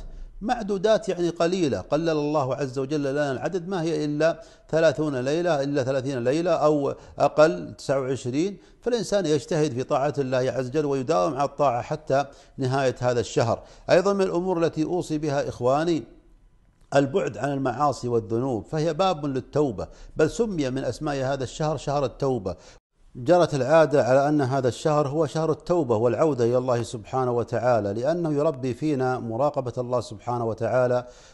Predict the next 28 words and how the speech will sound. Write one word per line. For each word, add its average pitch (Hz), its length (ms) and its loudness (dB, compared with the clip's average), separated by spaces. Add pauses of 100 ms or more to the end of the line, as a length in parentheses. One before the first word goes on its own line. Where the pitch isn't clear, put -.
وكذلك 151 520 2
ما 139 220 0
يتلى 127 380 -2
فيه 127 280 -4
من 123 160 -4
آيات 120 340 -2
الله 113 420 -2
عز 113 240 -4
وجل، 117 500 0 (320)
فتتعظ 131 720 -2
القلوب 120 600 0
وت-، 117 160 0
وتضيق 131 640 -2
الع-، 120 520 0
مجاري 123 600 0
الدم 120 400 -2
والعروق 120 500 0
عن، 120 160 0
عن 117 200 -4
الشيطان، 127 640 0 (360)
ويبتعد 139 420 0
الإنسان 127 420 -2
عن 127 160 -2
الشهوات، 123 840 2
ويخاف 135 1160 0
الله 135 200 0
سبحانه 123 540 -4
وتعالى، 123 800 2